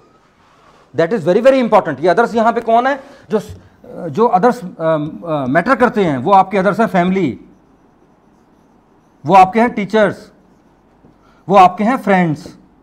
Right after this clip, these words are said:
जिनसे आप फ्रीक्वेंटली मिलते हो। अब ये जो तीन एलिमेंट्स हैं जो आपके आसपास रहते हैं हमेशा, आप उनको कैसे मैसेज दे रहे हो? वो आपको, अगर, अगर ये फैमिली आपको देखने लग जाए ऐसे कि हमारा बच्चा तो पक्का बनेगा,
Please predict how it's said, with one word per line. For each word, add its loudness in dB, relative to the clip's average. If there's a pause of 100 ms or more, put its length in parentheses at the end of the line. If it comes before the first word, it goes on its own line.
(460)
जिनसे 0
आप 4
फ्रीक्वेंटली -2
मिलते -2
हो। -10 (580)
अब 2
ये -2
जो 0
तीन -2
एलिमेंट्स 0
हैं 0
जो -2
आपके 2
आसपास 0
रहते -4
हैं 0
हमेशा, -2 (340)
आप 2
उनको 2
कैसे 0
मैसेज -2
दे -4
रहे -2
हो? -6 (1200)
वो 4
आपको, 6
अगर, 2
अगर 4
ये 0
फैमिली 0
आपको 0
देखने -2
लग -4
जाए -2
ऐसे -2
कि -10
हमारा -2
बच्चा -4
तो -6
पक्का -4
बनेगा, -4